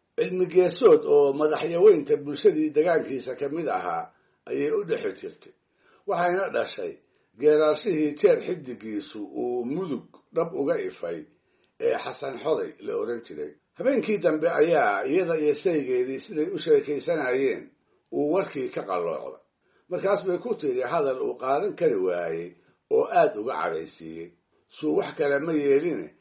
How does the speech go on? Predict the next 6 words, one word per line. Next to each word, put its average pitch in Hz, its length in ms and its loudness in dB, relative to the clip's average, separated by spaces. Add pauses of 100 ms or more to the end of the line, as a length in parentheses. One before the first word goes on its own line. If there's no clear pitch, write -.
(260)
gubashii 165 500 0
intuu 156 320 -2
duuduubtay 92 720 -8 (380)
ayuu 143 280 -4
geela 135 400 4
xeradiisa 123 640 0